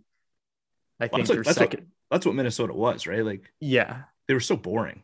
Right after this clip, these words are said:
Speaker 1: Yeah.
Speaker 2: They're always just, like, pretty decent.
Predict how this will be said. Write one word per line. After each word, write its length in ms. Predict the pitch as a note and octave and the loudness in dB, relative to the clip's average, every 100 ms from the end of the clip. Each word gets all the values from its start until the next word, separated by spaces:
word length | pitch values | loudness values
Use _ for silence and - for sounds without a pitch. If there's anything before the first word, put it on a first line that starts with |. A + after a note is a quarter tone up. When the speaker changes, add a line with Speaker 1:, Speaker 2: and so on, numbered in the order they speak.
| _ _ _ _ - | _ _ _ _ -2
Speaker 1:
Yeah. 240 | C3 A2 - _ - | 0 0 -4 _ -4
Speaker 2:
They're 100 | A2+ | 2
always 220 | D3 D3 | 4 4
just, 160 | B2+ | 0
like, 240 | A#2+ A2 - _ _ _ _ _ | -2 -4 -8 _ _ _ _ _
pretty 380 | - B2 A#2+ A2+ | -8 -2 0 0
decent. 460 | G2+ G2 - - | -2 -6 -10 -12